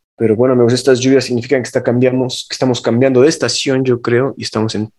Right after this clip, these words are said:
llegando al otoño, lo que significa que viene un nuevo set,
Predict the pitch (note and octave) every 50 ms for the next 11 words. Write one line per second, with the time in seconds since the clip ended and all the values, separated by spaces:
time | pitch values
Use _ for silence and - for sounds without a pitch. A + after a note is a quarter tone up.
0 | _ - G#2 G2+ A2 A2+ A2 G#2+ G#2 G2+ - - A2+ A2+ A2+ G#2 G2+ G#2+ C#3 D3
1 | - E3 D3 - - D3+ D3 C#3 C3 A2+ - - C#3 B2 - - A#2+ B2+ B2+ _
2 | _ _ _ - - - - - - - - _ _ _ _ - G#2+ G2 G#2 F#2+
3 | F#2+ G2 G2+ G2+ G#2+ G#2 - - - - - -